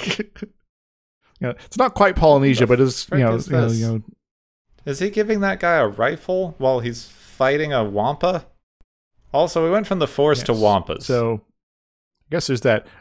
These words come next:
Speaker 1: It's not on an ice planet, though. It's just looks like a Wampa, though. <laughs> Anywho,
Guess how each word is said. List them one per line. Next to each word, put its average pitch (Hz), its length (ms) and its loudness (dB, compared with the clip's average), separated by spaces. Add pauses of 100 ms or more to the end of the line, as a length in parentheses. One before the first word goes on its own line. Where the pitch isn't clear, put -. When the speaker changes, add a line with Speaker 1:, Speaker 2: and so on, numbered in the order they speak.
Speaker 1:
It's - 180 -2
not 226 140 6
on 262 140 4
an 226 100 2
ice 220 180 4
planet, 110 380 0
though. 104 260 -2
It's - 260 0
just - 360 -4 (100)
looks 160 240 0
like 131 140 6
a 113 40 -2
Wampa, - 360 0
though. - 520 -2 (1160)
<laughs> - 40 -2
Anywho, 131 680 -2